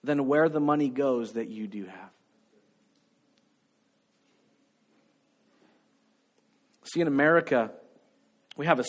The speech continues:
saying printed on our money. I got a Hamilton up here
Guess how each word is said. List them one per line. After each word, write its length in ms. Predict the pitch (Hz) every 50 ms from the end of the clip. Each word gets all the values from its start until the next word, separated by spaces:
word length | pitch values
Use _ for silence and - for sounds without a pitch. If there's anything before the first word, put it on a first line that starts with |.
| - -
saying 300 | 151 156 151 135 127 127
printed 480 | - - 151 143 147 - 123 110 104 - - - _ _ _ _ -
on 140 | 117 127
our 80 | 127 123
money. 360 | 123 123 123 113 98 87 - - - _ _ _ _ _ _ _ _ _ _ _ _ _ _ _ _ _ _ _ _ _ _ _ _ _ _ - - _ _ _ _ _ _ _
I 60 | -
got 120 | 143 143 139
a 40 |
Hamilton 460 | 127 147 151 151 160 156 139 - 156 143
up 140 | 143 110
here 260 | 131 147 147 151 147